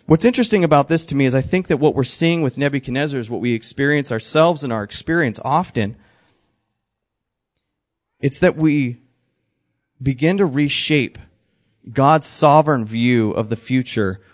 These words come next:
with our own desire. We begin to reshape over time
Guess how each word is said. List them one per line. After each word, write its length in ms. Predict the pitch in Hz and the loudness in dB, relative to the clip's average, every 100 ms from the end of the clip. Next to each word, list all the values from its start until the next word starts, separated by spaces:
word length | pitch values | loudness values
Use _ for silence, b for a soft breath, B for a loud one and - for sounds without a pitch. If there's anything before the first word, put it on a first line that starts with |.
| b | b
with 180 | 120 127 | 0 2
our 180 | 113 113 | 0 0
own 160 | 113 | -4
desire. 480 | 101 95 92 90 - _ _ _ _ _ _ _ _ _ b b b - | -6 -8 -10 -14 -20 _ _ _ _ _ _ _ _ _ b b b 2
We 100 | 156 | 4
begin 340 | 151 143 185 | 4 2 2
to 80 | 208 | 2
reshape 560 | 165 160 - 180 185 - | 2 2 2 2 0 2
over 280 | 151 143 147 | 0 2 -2
time 580 | - - 165 151 120 | -4 0 4 4 2